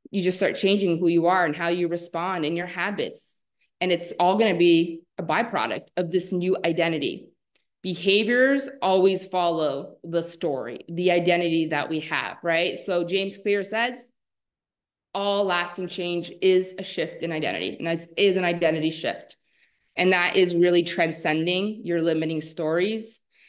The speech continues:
and the viruses, 'cause I like to look at the brain as, like, a computer software, and we're gonna be upgrading things in there, but we gotta transcend the limiting stories. And over the next three days, that's what we're going to do. You know, the goal is not to give up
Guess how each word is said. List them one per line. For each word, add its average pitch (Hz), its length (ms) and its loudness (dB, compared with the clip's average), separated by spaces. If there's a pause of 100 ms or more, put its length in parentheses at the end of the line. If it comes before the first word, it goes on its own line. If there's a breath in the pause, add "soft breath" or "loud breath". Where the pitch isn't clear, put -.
(140 soft breath)
and 165 100 -2
the 156 140 0
viruses, 180 760 2
'cause 175 120 -6
I 175 80 0
like 170 220 -2
to 180 80 -8
look 170 160 -4
at 175 160 -6
the 165 80 -6
brain 165 500 -2
as, 170 140 -6
like, 160 160 -8
a 147 60 -12
computer 165 540 -2
software, 165 640 0
and 185 100 -2
we're 170 60 0
gonna 165 160 0
be 170 100 2
upgrading 170 600 -4
things 175 240 -6
in 160 180 -4
there, 214 320 0 (280 loud breath)
but 175 100 -6
we 180 100 0
gotta 180 220 2
transcend 170 580 -4
the 156 60 -2
limiting 156 340 0
stories. 139 520 -6
And 160 120 -4
over 170 240 0
the 180 80 2
next 170 240 -2
three 170 140 -2
days, 160 320 -4
that's 147 320 -6
what 147 80 -4
we're 165 80 -2
going 151 320 0
to 160 140 -8
do. 139 340 0 (500 soft breath)
You 180 100 -2
know, 175 140 4
the 175 80 2
goal 180 320 4
is 170 160 0
not 175 300 -4
to 190 80 -6
give 165 280 -2
up - 400 -4